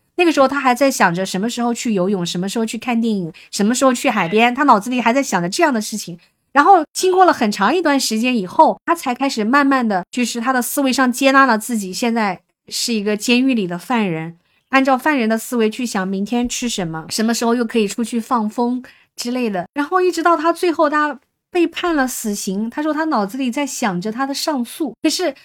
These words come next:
就是他更多的时候，其实他脑子里在想的都是他和玛丽在一起的那些快乐的时光啊什么的。我，我当时在想，他内心肯定是不想死的吧，因为他对活着还有很多的想象，他对活着还有很多的希望。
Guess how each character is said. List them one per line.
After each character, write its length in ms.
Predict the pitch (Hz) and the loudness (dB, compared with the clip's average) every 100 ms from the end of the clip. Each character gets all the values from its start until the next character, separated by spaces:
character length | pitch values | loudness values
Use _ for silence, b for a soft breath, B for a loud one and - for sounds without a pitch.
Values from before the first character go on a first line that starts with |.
| b | b
就 100 | 311 | 0
是 80 | |
他 120 | 330 339 | 4 4
更 180 | 427 | 4
多 100 | 381 | 4
的 80 | 370 | 2
时 120 | 349 | 2
候， 40 | 330 | 0
其 100 | 311 | 2
实 100 | 311 | 4
他 60 | |
脑 180 | 349 247 | 6 4
子 80 | 233 | 2
里 100 | 302 | 0
在 140 | 277 | 2
想 200 | 311 254 | 2 0
的 80 | 202 | -2
都 140 | 220 294 | -2 -2
是 180 | 330 269 | -2 -6
他 80 | - | -4
和 140 | 285 | 0
玛 240 | 285 262 202 | 2 2 2
丽 140 | 285 | 0
在 180 | 269 285 | 0 0
一 80 | 269 | 0
起 160 | - | -2
的 80 | 208 | -2
那 100 | 220 | 2
些 220 | 247 233 | 2 2
快 320 | 233 - 320 269 | -2 2 2 4
乐 160 | 262 | 4
的 100 | 233 | 2
时 280 | 220 - 202 | 0 -2 -4
光 320 | 208 240 254 | -2 0 0
啊 280 | 254 226 208 - | 0 -2 -4 -8
什 120 | - | -6
么 160 | 214 196 | -4 -4
的。 200 | 190 180 - | -4 -6 -4
我， 140 | 262 226 | -4 -4
我 120 | 254 | -4
当 160 | 277 311 | 0 0
时 80 | 311 | 0
在 140 | 320 | 0
想， 260 | 311 247 220 | 0 -2 -4
他 160 | - 294 | -6 -4
内 160 | 311 | -2
心 240 | 311 302 302 - | -2 -2 -6 -2
肯 140 | 294 | 0
定 180 | 262 311 | 2 2
是 380 | 302 - 302 220 - | 0 -2 -4 -4 -4
不 100 | 330 | -4
想 320 | - 240 254 | 0 0 -2
死 220 | - 233 | -4 -4
的 100 | 202 | -2
吧， 300 | 190 190 165 320 | 0 0 0 -2
因 80 | |
为 100 | 330 | -2
他 180 | 311 320 | -2 -2
对 160 | 311 330 | 0 0
活 300 | 294 214 233 | 0 0 2
着 120 | 294 | 0
还 140 | 269 | 0
有 80 | 262 | 0
很 220 | 269 202 | 0 -2
多 120 | 196 262 | 0 0
的 140 | 262 | 0
想 320 | 247 190 165 | 0 -2 -2
象， 340 | 180 285 262 220 | -6 -4 -2 -2
他 160 | 240 | -4
对 120 | 269 | -6
活 200 | 269 214 | -4 -2
着 140 | 226 247 | -2 -2
还 140 | 233 | -2
有 100 | 240 | -4
很 180 | 226 185 | -4 -4
多 160 | 214 240 | -2 -2
的 200 | 240 214 | -2 -4
希 320 | - - 247 | -6 -6 -2
望。 280 | 277 240 | 0 0